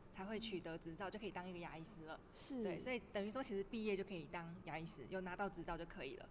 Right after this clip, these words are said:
Speaker 2: 哦。
Speaker 1: 那，但是我们的大学的学科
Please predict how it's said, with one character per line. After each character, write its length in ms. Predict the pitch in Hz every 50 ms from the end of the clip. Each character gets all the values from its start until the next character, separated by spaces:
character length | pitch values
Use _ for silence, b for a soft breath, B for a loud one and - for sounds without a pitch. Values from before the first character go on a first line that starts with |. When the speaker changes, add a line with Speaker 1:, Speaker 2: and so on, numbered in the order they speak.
| - - -
Speaker 2:
哦。 200 | - 220 233 247 254
Speaker 1:
那， 220 | 226 220 - 240 226 208 196 196 -
但 100 | 269 294
是 120 | 285 311 294
我 80 | 226
们 220 | 185 175 170 170 170
的 300 | - 185 175 170 170 170 - - - - - -
大 180 | 285 262 226
学 280 | 214 - - 180 170 170
的 260 | 170 180 170 165 175
学 260 | 175 - 185 180 180
科 340 | 180 - 226 208 202 202